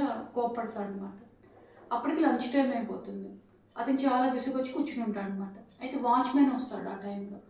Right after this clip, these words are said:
వాచ్‌మెన్ వచ్చి, "సార్, మీకు క్యారేజ్ వచ్చింది ఇంటి నుంచి, ఒకసారి చూసుకోండి" అంటే, "ఆ, ఏ,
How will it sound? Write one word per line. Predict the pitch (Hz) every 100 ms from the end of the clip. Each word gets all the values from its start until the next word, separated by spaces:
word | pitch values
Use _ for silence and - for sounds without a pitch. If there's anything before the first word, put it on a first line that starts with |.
| - - - -
వాచ్‌మెన్ | 220 254 262 269
వచ్చి, | 262 262 -
"సార్, | 269 240
మీకు | 226 208 202
క్యారేజ్ | 202 220 226 247
వచ్చింది | 247 - 240
ఇంటి | 262 233 214
నుంచి, | 233 226 226 269
ఒకసారి | 233 - 233 220 214 226
చూసుకోండి" | 226 220 214 214
అంటే, | 208 247 370 - - - - - 240
"ఆ, | 226 214 208
ఏ, | 226